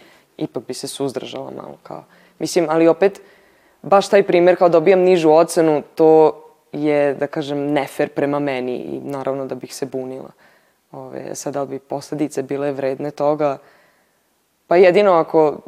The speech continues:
ako su posledice tako strašne kao, tipa, smanjena ocena iz vladanja, onda mislim da nije.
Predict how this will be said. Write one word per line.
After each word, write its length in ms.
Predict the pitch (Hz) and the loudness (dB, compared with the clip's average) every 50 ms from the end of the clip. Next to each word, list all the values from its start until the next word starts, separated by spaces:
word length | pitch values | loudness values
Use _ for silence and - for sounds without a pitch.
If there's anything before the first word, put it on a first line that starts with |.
| - - | -12 -8
ako 160 | - 170 - - | -8 -8 -8 -6
su 100 | - 160 | -8 0
posledice 440 | - 185 175 220 226 226 170 202 | 0 0 2 2 0 0 0 0
tako 220 | 185 170 165 - 202 | 0 0 0 0 -2
strašne 360 | - 202 170 156 156 - 185 | 0 2 2 2 2 0 0
kao, 120 | - 180 | -2 0
tipa, 180 | - 175 - 165 | -4 -2 -6 -6
smanjena 360 | - - 165 156 151 151 147 | -4 -2 -2 0 0 0 -2
ocena 220 | 147 - 151 147 143 | -4 -4 -6 -8 -8
iz 80 | 135 | -6
vladanja, 420 | 135 139 139 139 139 160 165 151 143 | -4 -4 -4 -2 -2 -4 -4 -4 -6
onda 120 | 139 135 | -8 -8
mislim 360 | 135 135 131 - - 139 135 | -10 -12 -12 -14 -14 -14 -12
da 200 | 131 131 131 135 - _ _ | -12 -14 -14 -14 -16 _ _
nije. 760 | 127 131 135 135 135 135 135 131 131 131 135 135 139 - 135 | -16 -14 -12 -10 -10 -8 -8 -8 -10 -10 -12 -12 -12 -14 -14